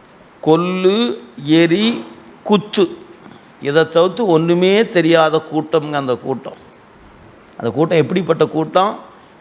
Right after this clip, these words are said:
கொல்லு, எரி, குத்து, அவ்வளவுதான். இதை தவிர்த்து இன்னொன்னு இருக்குன்னு அவங்களுக்கு தெரியாது. அந்த கூட்டத்துல ஒரு ஞானி வர்றார்.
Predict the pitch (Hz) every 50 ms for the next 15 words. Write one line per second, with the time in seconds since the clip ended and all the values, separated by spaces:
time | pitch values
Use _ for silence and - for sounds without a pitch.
0 | - - - 170 190 214 233 226 220 185 135 - - - - - - - - -
1 | - - 185 196 226 262 262 240 175 127 - - - - - - - - - -
2 | 202 214 180 - - 208 185 - - - - - - - - - - - - -
3 | - - - - - - - - - - - - - - - - - - - -
4 | 110 117 120 123 127 - - - - - - - - - - - 123 127 131 127
5 | - 139 143 165 151 - - 220 202 170 151 139 - - - 151 143 156 156 151
6 | 143 143 139 143 165 156 - 202 202 190 160 139 110 - 131 123 127 131 135 123
7 | 113 - - - - - - - - - - 127 127 131 131 123 120 110 - -
8 | 156 175 165 170 175 147 113 - 143 156 165 165 151 131 127 120 120 120 127 131
9 | 131 131 123 117 113 110 120 120 -